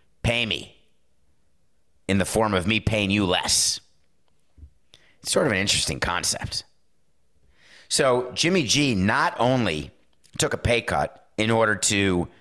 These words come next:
be free in twenty-three, he also got a no-trade clause. What would be the reason that he would want a no-trade clause? The reason that all players want no-trade clauses is they want to be in control of their destination. A no,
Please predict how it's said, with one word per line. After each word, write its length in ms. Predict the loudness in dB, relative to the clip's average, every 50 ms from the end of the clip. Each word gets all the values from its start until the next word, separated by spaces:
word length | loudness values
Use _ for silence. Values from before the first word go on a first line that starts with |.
| _ _ _
be 140 | -4 -4 -2
free 380 | -2 -2 -2 0 0 2 2 0
in 80 | 0
twenty-three, 760 | 0 0 0 0 0 -2 -2 -2 0 0 2 0 0 -2 -4 -8 -16 _ _ _ _ _ _ _ -20 -20 -20 -18 -2
he 120 | 0 2
also 360 | 4 4 4 2 2 0 0 0
got 180 | 2 0 0
a 60 | 2
no-trade 500 | 2 2 2 2 2 2 0 0 0 -2
clause. 460 | -4 -4 -4 -4 -4 -2 -4 -4 -4 -8 _ _ _ _ _ _ _ _ _ _ _ _ _ _ -20 -20 -20 -20 -20 -20 -18 -4
What 220 | 0 0 0 2
would 160 | 2 0 0 2
be 120 | 0 0
the 100 | 0 0
reason 640 | 0 0 0 2 2 2 0 0 -2 -4 -6 -12 -16 -20 _ _ _ _ _ _ _ _ _ _ _ _ _ _
that 200 | 0 0 2 2
he 120 | 2 0 0
would 160 | 0 0 0
want 320 | 0 0 0 0 -2 -4
a 40 | -2
no-trade 420 | -2 -2 -2 -2 -2 -2 -2 -2 0
clause? 180 | 0 -2 0
The 80 | 0 0
reason 240 | -2 0 0 0 -2
that 80 | 0
all 220 | 2 2 2 2 0
players 340 | 0 0 0 0 0 0
want 180 | -2 -2 -2 -2
no-trade 400 | -4 -4 -4 -2 -2 -2 -2 -2
clauses 540 | -2 -2 -2 -2 -2 -6 -6 -6 -6 -6 -6 -8 -16 -20 -20 -20 -20 _ -6 -4
is 160 | -2 -2 0
they 160 | 0 0 0
want 280 | 2 2 2 0 0 0
to 100 | -2 -2
be 240 | 0 0 0 0 0
in 140 | 0 -2 -2
control 440 | 0 -2 0 0 2 2 4 2 2
of 80 | 2
their 100 | 2 0
destination. 760 | 0 2 0 0 0 -2 -2 0 0 0 0 0 -2 -4 -6 -12 -20 -20 _ _ -20 -20 -20 -20 -20 -12 -6
A 140 | -4 -2 0
no, 520 | 2 2 4 4 4 4 4 2 0 -6